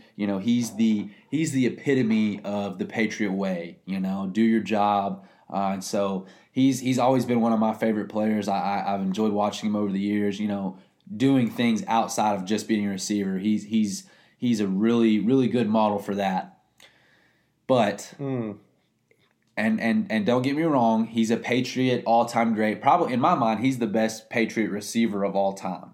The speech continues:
Speaker 2: Really?
Speaker 1: Uh, yeah, I think so. But he's a, you know, Patriot Hall of Famer, all that, but he's not even, he's not even in the, in the conversation.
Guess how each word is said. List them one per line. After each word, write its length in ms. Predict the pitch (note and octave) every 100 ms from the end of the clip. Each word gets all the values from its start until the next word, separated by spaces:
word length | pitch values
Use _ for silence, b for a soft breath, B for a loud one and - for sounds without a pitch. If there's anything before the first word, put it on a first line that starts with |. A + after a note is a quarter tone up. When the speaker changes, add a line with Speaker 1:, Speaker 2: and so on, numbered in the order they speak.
| -
Speaker 2:
Really? 300 | A2+ C#3+ A#2
Speaker 1:
Uh, 200 | F2+ F2
yeah, 260 | A#2 G#2+
I 80 | G#2+
think 180 | A2 F#2+
so. 300 | - F2 - b b b b b -
But 140 | A2
he's 120 | G2+
a, 220 | A2 D#2 B2+
you 120 | A#2+
know, 100 | F#2+
Patriot 380 | - A#2+ C3+ A#2+
Hall 140 | C3
of 60 | B2+
Famer, 220 | A#2 A#2
all 180 | A2+ A2
that, 280 | G2+ G2 G2
but 400 | G#2 F#2+ - _ _ _ _ _ _ _ _ - -
he's 240 | B2+ B2
not 180 | B2+ A#2+
even, 360 | A#2 A2 G2+ G2
he's 200 | A2+ C3+
not 140 | C3+
even 200 | A#2+ A2+
in 140 | A2
the, 280 | G#2+ G2+ F#2+ F#2+
in 100 | A2
the 80 | G#2
conversation. 920 | B2 A2+ G2+ A#2 A2 G#2+ F#2 F2+